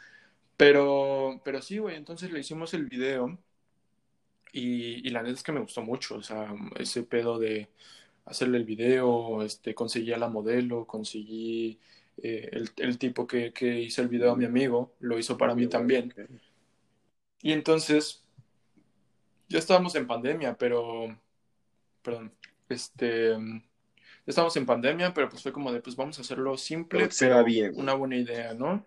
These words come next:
Speaker 2: Porque
Speaker 1: Sí,
Speaker 2: simple
Speaker 1: sí,
Speaker 2: nunca es
Speaker 1: sí.
Speaker 2: culero, la neta.
Speaker 1: Y, o sea,
Speaker 2: La gente cree que
Speaker 1: <laughs>
Speaker 2: es simple.
Speaker 1: Sí, no, no, no, no, no.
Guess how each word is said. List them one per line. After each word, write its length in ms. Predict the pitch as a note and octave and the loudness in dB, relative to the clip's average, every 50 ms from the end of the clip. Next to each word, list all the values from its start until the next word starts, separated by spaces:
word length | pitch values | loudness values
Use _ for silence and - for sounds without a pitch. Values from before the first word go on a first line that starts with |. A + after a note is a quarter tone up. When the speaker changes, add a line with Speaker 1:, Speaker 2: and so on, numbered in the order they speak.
| _ - | _ -10
Speaker 2:
Porque 200 | - A2+ G#2+ B2+ - | -10 -6 -4 -4 0
Speaker 1:
Sí, 280 | - E3+ D3 D3 - | 6 6 8 8 8
Speaker 2:
simple 0 | |
Speaker 1:
sí, 160 | D#3 D#3 D3 C#3 | 8 6 6 6
Speaker 2:
nunca 60 | D3 | 4
es 100 | C3 B2+ | 2 2
Speaker 1:
sí. 0 | |
Speaker 2:
culero, 420 | B2 A#2+ A2 G2+ G2+ G2 E2+ D#2+ | 0 0 4 4 4 4 4 0
la 100 | D#2+ D#2+ | -2 -4
neta. 200 | D#2+ F2 F2 B2+ | -4 -4 -4 -4
Speaker 1:
Y, 200 | B2 - - - - _ _ _ _ _ _ _ _ _ _ _ _ _ _ _ _ _ _ _ _ _ _ - - | -4 -10 -14 -20 -20 _ _ _ _ _ _ _ _ _ _ _ _ _ _ _ _ _ _ _ _ _ _ -14 -12
o 40 | - | -8
sea, 160 | - - - - - - - - | -2 0 0 0 0 0 -2 -2
Speaker 2:
La 120 | - G2+ F#2+ | -2 -2 -2
gente 280 | G2+ G#2+ G#2+ B2+ A#2 | 0 -2 0 0 -2
cree 120 | - G#2+ G2+ | -2 -2 -4
que 60 | G2 | -2
Speaker 1:
<laughs> 0 | |
Speaker 2:
es 40 | - | -6
simple. 200 | A2+ - - G2 F#2 F#2+ G2 F#2 | -8 -6 -6 -4 -4 -4 -4 -6
Speaker 1:
Sí, 240 | - - E3+ F3+ F#3+ F3 | 0 6 8 8 8 8
no, 140 | F3+ F#3+ | 8 8
no, 220 | G3 G#3 G#3+ G#3+ D#3+ | 8 8 4 4 2
no, 260 | E3+ F#3+ A#3 A#3+ A3 | 0 -2 0 0 0
no, 140 | F#3+ E3 D3 | -2 -4 -6
no. 320 | D3 E3 F3+ D#3 B2+ - | -4 -4 -4 -4 -6 -8